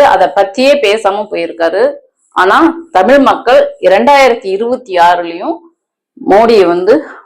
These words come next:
பி ஜே பியை புறக்கணிக்கணும், மீண்டும் தி மு க வெற்றி பெற இந்த மக்கள் செய்வாங்க என்று சூளுரைச்சிருக்காரு. பாடம் நடத்துற மோடிஜி அவர்கள் முதல்ல, அவர் மொழி என்ன, அவருடைய தாய்மொழி என்ன?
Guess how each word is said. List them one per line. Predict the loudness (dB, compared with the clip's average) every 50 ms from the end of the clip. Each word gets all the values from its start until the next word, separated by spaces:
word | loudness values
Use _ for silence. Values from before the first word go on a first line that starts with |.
| _ _ _ _ _ _ _ _ _ _ _ -2
பி | 0 0 2
ஜே | 2 2 0 0 0 0
பியை | 0 2 2 0 -2 -4 -10 -20 -20 -20 _ _ _ -2
புறக்கணிக்கணும், | 0 0 0 0 0 0 0 0 0 0 0 0 0 -2 -4 -6 -10 -14 -8 -4
மீண்டும் | 0 2 2 4 4 4 2 2 -2 -6 -12 _
தி | -4 -2 0
மு | 2 0 0 0
க | 0 0 0
வெற்றி | 2 0 -2 -2 -4 -10 -6
பெற | -2 0 0 2 2 2 2 0 -4 -12 _ _ _ _ _
இந்த | -4 -2 0
மக்கள் | 0 0 -2 -2 0 0 0 0 -2
செய்வாங்க | -2 -2 -2 -2 0 0 0 0 2 2 2
என்று | 0 0 -2 -2 0 0 0 0 -2 -6 -14 _ _ _ _ -8
சூளுரைச்சிருக்காரு. | -2 0 2 4 4 4 2 2 0 -4 -8 -12 -10 -10 -12 -12 -12 -16 _ _ _ _ _ _ _ _ _ -2
பாடம் | 0 2 2 2 2 2 2 2 2
நடத்துற | 0 0 -2 -2 -4 -2 0 0 0 0 -2 -6 -8 -4
மோடிஜி | 0 2 2 2 2 0 -2 -2 -2 0 0
அவர்கள் | 0 0 0 -2 -4 -6 -8 -6
முதல்ல, | -8 -8 -6 -6 -6 -6 -4 -2 0 0 0 0 -4 -8 _ _ _ _ _ _ _ _ _ _ _ _
அவர் | -2 -2 0 2 2 2 2 2
மொழி | 2 2 2 2 2 0
என்ன, | 0 0 0 0 0 0 0 0 -2 -4 -10 -20 _ _ _ _ _ _ _ _ -2
அவருடைய | 0 2 2 2 2 4 4 2 2 2
தாய்மொழி | 2 0 0 0 0 -2 -2 -2 -2 -4
என்ன? | -4 -4 -6